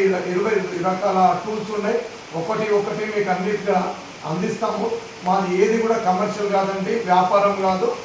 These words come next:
మాకు ఆఫీస్ లాంటిది కూడా మేము పెట్టలే, మెయింటెనెన్స్ కూడా లేదు.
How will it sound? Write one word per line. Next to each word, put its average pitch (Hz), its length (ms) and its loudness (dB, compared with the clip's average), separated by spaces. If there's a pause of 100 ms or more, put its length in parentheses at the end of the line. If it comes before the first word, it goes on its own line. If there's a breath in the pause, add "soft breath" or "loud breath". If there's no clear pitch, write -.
(300)
మాకు 165 240 -4
ఆఫీస్ 196 400 0
లాంటిది 202 320 -2
కూడా 202 120 0
మేము 185 180 0
పెట్టలే, 185 340 -2
మెయింటెనెన్స్ 190 500 -2
కూడా 196 120 -2
లేదు. 175 280 -2